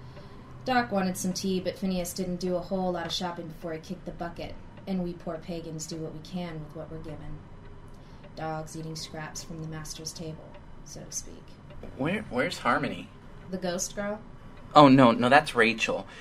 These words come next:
Speaker 2: She's been through a lot of this already and knows how to deal with it. Harmony's the one that's, uh, still alive.
Speaker 1: Sounds sexy.
Speaker 2: It's nothing like that. I, I, not yet. I mean, I mean, I mean, she's pretty new to all this stuff, and I'm, I'm just not sure how she's taking it yet, and I mean,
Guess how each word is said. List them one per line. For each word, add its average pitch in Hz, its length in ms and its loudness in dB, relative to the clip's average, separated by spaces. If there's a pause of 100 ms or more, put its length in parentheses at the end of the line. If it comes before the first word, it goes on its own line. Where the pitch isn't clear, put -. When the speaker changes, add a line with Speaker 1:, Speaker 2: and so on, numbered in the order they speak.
(180)
Speaker 2:
She's 185 400 0
been 131 260 8
through 127 180 8
a - 20 12
lot 107 200 12
of 110 60 6
this 107 180 4
already 101 340 8
and 95 100 4
knows 101 200 2
how 110 80 2
to 95 80 4
deal 101 260 0
with 98 180 2
it. 117 120 2 (200)
Harmony's 170 480 2
the 139 80 4
one 131 180 8
that's, - 320 0 (440)
uh, - 220 -12
still - 580 2
alive. 95 480 4 (360)
Speaker 1:
Sounds 160 460 -6
sexy. 170 460 -8 (200)
Speaker 2:
It's 180 140 2
nothing 240 260 12
like 120 160 8
that. 156 400 12
I, - 160 4 (100)
I, 127 80 0 (140)
not 139 300 12
yet. 131 260 12
I 107 80 8
mean, 110 220 0
I 117 60 10
mean, 131 200 10 (180)
I 165 100 8
mean, 196 200 10
she's 190 240 4
pretty 262 260 8
new 170 160 10
to 180 80 12
all 139 140 12
this 127 180 8
stuff, 120 300 8
and 123 80 6
I'm, 117 160 4
I'm 123 100 8
just 160 160 0
not 147 160 8
sure 147 140 2
how 131 80 0
she's - 180 -4
taking 180 360 4
it 156 120 0
yet, 156 260 8
and 120 80 6
I 117 100 4
mean, 110 220 -2